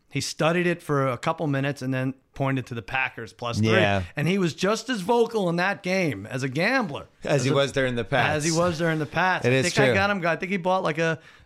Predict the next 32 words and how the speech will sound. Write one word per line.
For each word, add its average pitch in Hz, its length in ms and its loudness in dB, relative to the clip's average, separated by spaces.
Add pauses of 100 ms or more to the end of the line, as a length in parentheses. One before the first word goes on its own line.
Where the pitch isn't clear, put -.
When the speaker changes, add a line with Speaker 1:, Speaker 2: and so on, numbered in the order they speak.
Speaker 1:
a 151 300 -2
timeshare 147 720 0
in, 139 100 2
uh, 131 220 -2
Summerlin 165 580 0
or 98 60 -8
Speaker 2:
You 104 60 -8
Speaker 1:
something. 151 300 2
Speaker 2:
think 156 140 4
he's 160 160 2
Speaker 1:
I, - 40 0
Speaker 2:
gonna 143 120 2
be 151 140 4
living 143 260 0
at 139 140 0
the 123 100 0
Morongo 135 560 2
in 143 80 0
Speaker 1:
he's 139 120 2
Speaker 2:
six 143 140 6
Speaker 1:
lined 165 220 4
Speaker 2:
months? 165 280 2
Speaker 1:
up. - 40 -6
He's 117 140 -4
got - 20 -6
the 147 60 4
Speaker 2:
Playing, 127 160 2
Speaker 1:
shakes. 170 500 -2
Speaker 2:
playing 147 160 0
video 123 320 2
poker? 139 420 -2
Speaker 1:
Yeah. 165 360 0